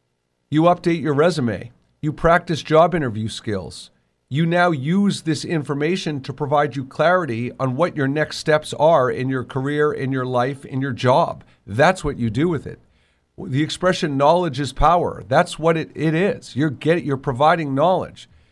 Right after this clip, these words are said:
And to do a swot analysis, part of the process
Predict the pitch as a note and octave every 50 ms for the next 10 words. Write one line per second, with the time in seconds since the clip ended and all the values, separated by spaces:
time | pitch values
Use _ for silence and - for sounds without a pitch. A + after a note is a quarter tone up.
0 | _ _ _ _ - D#3+ D#3 D3+ - D3 C3 E3 G#3 A#3+ C4 B3 - F3 D3 B2+
1 | A#2 G#2 G2+ G#2 G2+ F#2 F#2 F2+ F#2 - - - F2+ G2 - - - _ _ _
2 | _ _ _ _ _ _ _ _ _ _ - - F3+ A3 A#3 G#3 C3+ A2+ - -
3 | - - D#3+ F3+ G#3 A3 - - G#2 G2+ G2 - - -